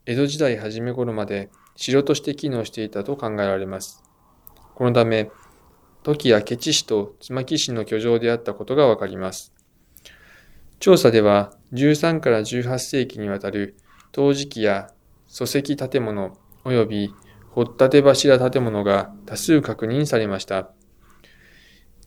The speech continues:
日常食器とともに、茶灯が数多く出土したことから、戦いの場以外での利用を伺わせます。また、商品にならない商製不足の製品や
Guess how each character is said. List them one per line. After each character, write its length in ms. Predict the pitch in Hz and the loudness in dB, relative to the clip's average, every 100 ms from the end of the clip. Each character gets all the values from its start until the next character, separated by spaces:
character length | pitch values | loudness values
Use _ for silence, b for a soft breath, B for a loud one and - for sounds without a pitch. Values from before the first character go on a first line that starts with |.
| - | -6
日 240 | 120 147 | -2 2
常 180 | 156 160 | 4 4
食 240 | 156 170 170 | 4 -2 -4
器 80 | |
と 80 | 127 | -8
と 120 | 120 | -6
も 120 | 107 107 | -4 -2
に、 240 | 104 104 - _ _ - - | -4 -6 -14 _ _ -20 -6
茶 160 | 113 | 0
灯 180 | 147 147 | 6 6
が 140 | 151 | 6
数 300 | 156 156 147 | 2 2 2
多 140 | 120 110 | 2 2
く 160 | 139 | -2
出 160 | 127 135 | -6 -2
土 120 | 117 | -4
し 60 | - | 0
た 100 | 110 | 0
こ 80 | 107 | 0
と 100 | 101 | 0
か 100 | 98 | 0
ら、 260 | 98 - _ _ _ _ _ _ _ - | 0 0 _ _ _ _ _ _ _ -6
戦 380 | 113 135 131 156 | 2 4 6 4
い 80 | 151 | 4
の 140 | 151 | 2
場 300 | 143 143 - | 2 2 -2
以 100 | 156 | -4
外 220 | 175 165 147 | 0 0 0
で 100 | 143 | -2
の 120 | 120 | -4
利 140 | 113 | -4
用 240 | 110 110 127 | 0 0 0
を 60 | |
伺 320 | 120 110 104 | -2 -4 -2
わ 100 | 104 107 | -2 -2
せ 120 | 147 | -4
ま 140 | 104 | -6
す。 220 | 104 - _ B B B B B B B - | -8 -16 _ B B B B B B B -10
ま 100 | 120 | 0
た、 320 | 117 107 107 b b b - | 4 4 2 b b b -6
商 240 | 180 165 | 2 2
品 260 | 151 123 113 | 2 -4 -4
に 60 | |
な 100 | 110 | -4
ら 80 | 120 | -4
な 140 | 113 | -4
い 180 | 104 104 - | -4 -8 -8
商 240 | 147 147 | -4 -2
製 240 | 147 156 | 0 0
不 120 | 151 151 | 0 -4
足 220 | 143 117 | -6 -4
の 100 | 107 | -8
製 260 | - 107 | -6 -8
品 280 | 101 107 104 | -8 -10 -6
や 260 | 101 101 | -4 -6